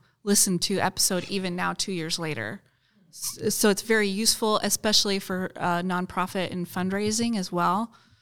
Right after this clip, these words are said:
Um, people can get that, that how you got started sort of thing super easy.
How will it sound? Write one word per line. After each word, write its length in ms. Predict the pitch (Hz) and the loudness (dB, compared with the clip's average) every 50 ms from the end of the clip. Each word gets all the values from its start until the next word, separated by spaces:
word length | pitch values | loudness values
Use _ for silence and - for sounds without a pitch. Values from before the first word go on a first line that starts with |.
| _ _ _ _ _ _ | _ _ _ _ _ _
Um, 500 | 190 180 175 170 165 160 160 - - 156 - 226 - | 2 2 4 4 4 4 4 2 0 0 -6 -10 -4
people 400 | - 220 196 - 185 180 180 175 | -2 0 0 2 0 0 0 -2
can 340 | 180 - 196 185 180 175 180 | -4 -4 -2 -2 -2 -2 -2
get 320 | 180 - - 185 175 - | -4 -4 -4 -4 -4 -2
that, 260 | - 175 170 165 - - _ _ _ _ _ _ _ | -2 -2 -2 -2 -4 -8 _ _ _ _ _ _ _
that 260 | - 175 165 - - - | -4 -2 -2 -2 -4 -8
how 220 | - - - 180 180 | -10 -4 -2 0 0
you 120 | 175 170 | 0 -2
got 160 | 190 - - | -4 -4 -2
started 440 | - - - 180 175 170 170 170 - | -2 -2 0 0 0 -2 -2 -2 -2
sort 240 | - - 185 165 165 | -2 -2 0 -2 -2
of 80 | 165 - | -4 -4
thing 260 | - 170 170 170 170 | -4 -4 -4 -4 -4
super 320 | - - 202 190 175 143 | -2 -2 -2 -2 -4 -6
easy. 460 | 120 175 170 165 - 165 151 160 175 | -4 -4 -4 -2 -2 -4 -4 -6 -10